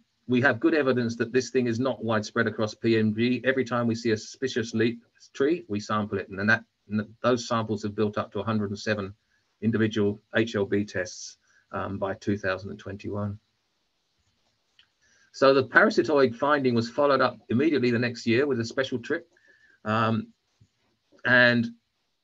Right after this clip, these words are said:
as mentioned before, um, the two, the two most well-known parasitoids,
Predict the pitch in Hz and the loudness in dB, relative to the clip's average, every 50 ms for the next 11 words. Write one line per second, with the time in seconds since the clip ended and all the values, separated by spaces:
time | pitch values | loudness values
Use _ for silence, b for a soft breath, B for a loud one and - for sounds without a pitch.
0 | _ - 135 - 135 139 139 117 139 131 123 131 - - 147 196 262 233 220 - | _ 0 0 2 2 -2 -2 0 -2 -2 -2 -2 -2 0 0 0 0 0 -6 -12
1 | _ _ _ _ _ _ _ - 117 110 113 113 113 113 - 156 151 135 120 123 | _ _ _ _ _ _ _ -4 -2 0 0 -2 -4 -2 -2 0 0 0 -2 -6
2 | 113 - - 156 147 131 123 127 131 131 127 - - 127 131 135 131 127 123 117 | -8 -4 -2 0 0 2 2 2 2 0 0 0 0 0 0 2 2 0 0 2
3 | 117 113 113 110 107 - 123 127 135 123 - 135 - - 127 123 131 151 170 175 | 2 0 0 -2 -2 -2 -2 -2 -2 -2 -2 -6 -4 -4 -2 -2 -2 -2 -4 -6
4 | - - - - | -10 -16 -20 -20